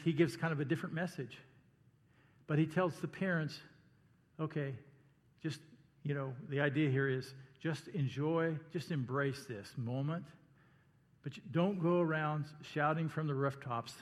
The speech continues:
what's happened here." Why is that? It's not perfectly clear, but Jesus had this tremendous sense of timing on his plan on how he wanted to be revealed.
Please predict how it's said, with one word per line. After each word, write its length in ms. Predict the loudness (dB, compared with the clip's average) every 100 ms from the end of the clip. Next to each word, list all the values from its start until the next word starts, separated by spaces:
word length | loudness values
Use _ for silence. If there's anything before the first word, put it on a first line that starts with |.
| -20 -12
what's 160 | -10
happened 380 | -6 -6 -6 -8 -8
here." 260 | -8 -10 -18 _ -20 _ _ _ -4
Why 140 | 0
is 200 | 2 0
that? 240 | -2 -4 -12 -20 -20 _ _ _ _ _ _
It's 80 | 0
not 160 | 2 2
perfectly 440 | 0 0 0 -2
clear, 540 | 2 6 6 6 2 -4 -14 -20 _ -20 _ _ _ -4
but 100 | 0
Jesus 320 | 2 2 2
had 340 | 2 4 4
this 220 | 4 2 -2
tremendous 920 | 0 4 6 6 6 4 4 4 2
sense 420 | 0 0 0 2
of 200 | 0 0
timing 580 | -6 0 2 2 2 0
on 180 | 0 2
his 280 | 2 0 -4
plan 440 | -2 0 2 2
on 100 | 2
how 220 | 0 0
he 160 | 0 0
wanted 240 | 0 2
to 80 | 2
be 140 | 2
revealed. 580 | 2 2 4 2 2 0